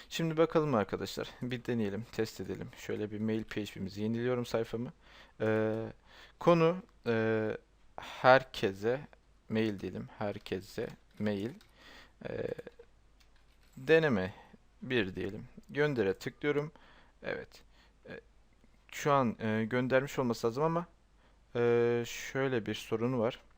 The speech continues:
Evet, şu an gelmedi mail ama gelebilir. Bekleyelim biraz. Onun haricinde başarılı mesajı göndermemişiz. Onu da şuradan hemen yapalım.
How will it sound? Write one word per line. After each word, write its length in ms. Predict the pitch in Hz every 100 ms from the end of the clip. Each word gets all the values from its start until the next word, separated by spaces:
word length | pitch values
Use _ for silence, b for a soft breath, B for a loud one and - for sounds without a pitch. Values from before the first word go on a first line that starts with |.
| - - _ _ _ - _ -
Evet, 120 | - -
şu 240 | - 123
an 180 | 120 110
gelmedi 360 | 113 127 117
mail 260 | 98 101 117
ama 200 | 165 185 113 107
gelebilir. 540 | 113 113 113 104 -
Bekleyelim 420 | 110 - 110 104
biraz. 220 | 104 147 - B B B
Onun 180 | 127 156
haricinde 640 | 156 156 151 156 156 165 - - _ _ - _ _ _
başarılı 460 | 120 131 143 139 143
mesajı 360 | 143 143 135
göndermemişiz. 640 | 143 113 101 98 95 127 -
Onu 240 | 110 113
da 60 | 117
şuradan 320 | - 110 117
hemen 220 | 110 113
yapalım. 400 | 110 - 107 151